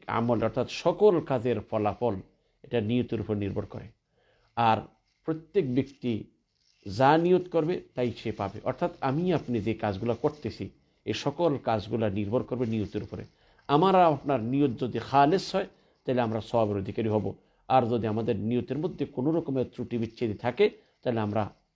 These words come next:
এই সওয়াব থেকে বঞ্চিত হয়ে যাব। এটা আমার জন্য বড় কঠিন, আহ, সং-, মানে পরিস্থিতির শিকার হব যে আমি, আমি যদি এই নিয়তটাকে ঠিক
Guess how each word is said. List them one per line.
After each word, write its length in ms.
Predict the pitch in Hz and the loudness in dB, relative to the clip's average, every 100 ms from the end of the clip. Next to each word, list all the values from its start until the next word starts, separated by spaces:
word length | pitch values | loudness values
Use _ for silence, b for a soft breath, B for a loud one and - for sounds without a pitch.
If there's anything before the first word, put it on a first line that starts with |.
| - | -4
এই 360 | 117 151 151 - - | 0 0 -2 -10 -10
সওয়াব 320 | - 104 104 - | 0 0 0 -4
থেকে 200 | 156 95 | -8 -6
বঞ্চিত 380 | 107 98 147 | -6 -4 0
হয়ে 140 | 139 113 | 0 2
যাব। 260 | 110 110 | 2 2
এটা 220 | 101 107 107 | 0 -2 -2
আমার 180 | 117 | -2
জন্য 140 | 123 120 | -2 -2
বড় 160 | 113 110 - | -2 -2 -2
কঠিন, 380 | 151 - 196 185 - b b b - | -4 -2 -4 -4 -10 b b b -6
আহ, 340 | 107 104 98 98 - | -2 0 -2 -6 -8
সং-, 200 | 113 113 - | -6 -6 -6
মানে 360 | 113 95 98 - - _ _ _ 101 - | -6 -4 -6 -8 -16 _ _ _ -20 -4
পরিস্থিতির 480 | 135 127 - 151 139 | -2 0 -2 0 -2
শিকার 340 | - 113 120 | -2 -2 0
হব 160 | 104 107 | 2 0
যে 100 | 110 | 0
আমি, 220 | 113 110 110 b b - | 0 -2 -6 b b -2
আমি 220 | 165 208 | 2 4
যদি 340 | 202 185 185 - | 4 2 -2 2
এই 120 | 147 | 2
নিয়তটাকে 680 | 127 165 175 - 165 - 147 - | 2 2 0 0 -6 -4 -4 -4
ঠিক 220 | - 180 | -6 -6